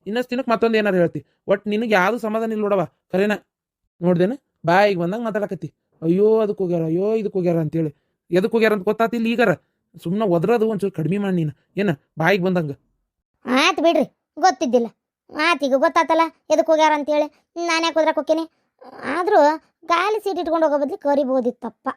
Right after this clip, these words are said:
Speaker 2: ಅಂದೆ ಅಷ್ಟೇ.
Speaker 1: ಈಗಾರ ಚಾ ಕೊಡ್ತೀಯಾ ಇಲ್ಲ? ಎಲ್ಲದಕ್ಕೂ ಒಂಥರ,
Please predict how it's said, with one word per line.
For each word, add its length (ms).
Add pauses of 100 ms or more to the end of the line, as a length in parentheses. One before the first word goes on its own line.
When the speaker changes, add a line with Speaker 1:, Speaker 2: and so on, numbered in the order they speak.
(220)
Speaker 2:
ಅಂದೆ 200
ಅಷ್ಟೇ. 240 (920)
Speaker 1:
ಈಗಾರ 180
ಚಾ 200
ಕೊಡ್ತೀಯಾ 320
ಇಲ್ಲ? 160 (960)
ಎಲ್ಲದಕ್ಕೂ 760
ಒಂಥರ, 280